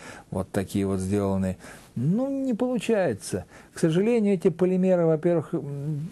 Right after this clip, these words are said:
недостаточной мощностью обладают, да, под действием электрического тока.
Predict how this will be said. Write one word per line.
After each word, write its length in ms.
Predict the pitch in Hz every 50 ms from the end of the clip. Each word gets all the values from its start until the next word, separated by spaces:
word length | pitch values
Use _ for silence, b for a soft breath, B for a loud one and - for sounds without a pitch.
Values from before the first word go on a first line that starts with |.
| 226 233 196
недостаточной 720 | 160 151 156 156 175 160 165 - 180 165 - - - 202 214
мощностью 560 | 240 269 269 202 - - 151 127 - - 139
обладают, 640 | 117 127 123 123 117 113 104 95 85 76 - - - - - - -
да, 240 | - 131 175 254 247
под 260 | 170 123 - 113 104
действием 360 | 104 104 98 - - - 104 104
электрического 520 | 98 95 - 101 90 - - - 101 98
тока. 300 | 98 - 95 82 - -